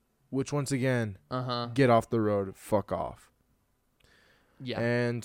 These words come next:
Speaker 1: we'll see you
Speaker 2: So,
Speaker 1: guys
Speaker 2: that
Speaker 1: next week with another episode. Make
Speaker 2: Uh-huh.
Speaker 1: sure to follow us on Instagram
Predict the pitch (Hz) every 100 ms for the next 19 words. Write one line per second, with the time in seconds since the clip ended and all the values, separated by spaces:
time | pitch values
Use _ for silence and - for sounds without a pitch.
0 | - 107 110 139 139 143 156 165 156 -
1 | - _ _ - 113 113 185 110 120 -
2 | - 123 170 208 - - - _ _ -
3 | 110 107 110 117 123 151 - 107 98 98
4 | 107 127 123 113 117 110 - 113 107 117
5 | 117 117 110 101 139 - 185 208